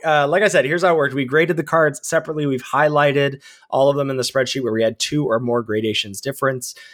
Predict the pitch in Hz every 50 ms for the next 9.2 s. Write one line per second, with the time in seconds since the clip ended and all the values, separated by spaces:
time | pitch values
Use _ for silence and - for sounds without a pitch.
0 | - _ _ _ - - 175 202 190 - 214 190 170 156 151 139 139 131 - 135
1 | 131 123 123 117 - - 131 123 123 120 120 120 117 135 156 147 143 139 139 127
2 | 127 139 139 127 123 135 131 123 113 117 117 135 185 208 226 214 196 151 151 151
3 | 139 - - 127 127 120 - 135 123 123 120 - - - 135 135 135 123 113 -
4 | - 131 123 90 110 107 - - - - - 156 147 151 156 160 160 156 151 -
5 | - - - - - 151 151 151 147 143 127 147 147 143 147 151 151 151 147 139
6 | 120 127 127 117 127 117 123 113 104 - 131 139 143 143 127 113 107 107 101 98
7 | - - - 123 147 160 156 139 127 117 110 101 98 92 90 90 - - 143 160
8 | 175 180 160 151 147 143 139 127 - 135 120 - 131 139 151 143 - 151 151 147
9 | 147 143 -